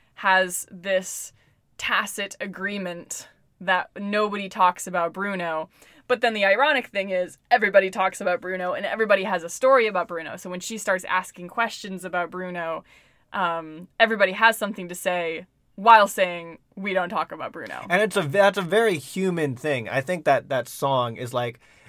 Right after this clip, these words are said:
Speaker 2: uh, it's not just catchy, it's also very relatable. Like, when you see
Speaker 1: Mm-hmm.
Speaker 2: it happening, you instantly understand what's going on here. I mean, because who doesn't have this kind of, like,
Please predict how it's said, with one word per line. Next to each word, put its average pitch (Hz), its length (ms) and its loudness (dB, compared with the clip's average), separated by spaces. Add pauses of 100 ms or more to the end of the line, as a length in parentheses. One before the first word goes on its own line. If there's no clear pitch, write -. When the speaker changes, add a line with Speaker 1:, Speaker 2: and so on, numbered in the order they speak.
(100)
Speaker 2:
uh, 131 220 0
it's 156 180 -8
not 202 320 6
just 175 380 2
catchy, 151 580 2
it's 147 160 -4
also 160 380 -2
very 147 380 6
relatable. 117 600 -2
Like, 120 200 -6
when 135 140 -4
you 123 100 -2
see 202 220 -2
Speaker 1:
Mm-hmm. 175 60 2
Speaker 2:
it 147 60 -2
happening, 139 460 2
you 151 220 -8
instantly 208 580 6
understand 139 680 0
what's 123 240 -2
going 123 320 -2
on 107 220 -4
here. 104 260 -6
I 123 60 -6
mean, 123 280 -8
because 131 400 -2
who 170 140 -4
doesn't 147 320 0
have 123 380 2
this 117 240 -6
kind 120 320 -2
of, 117 120 -6
like, 110 320 -4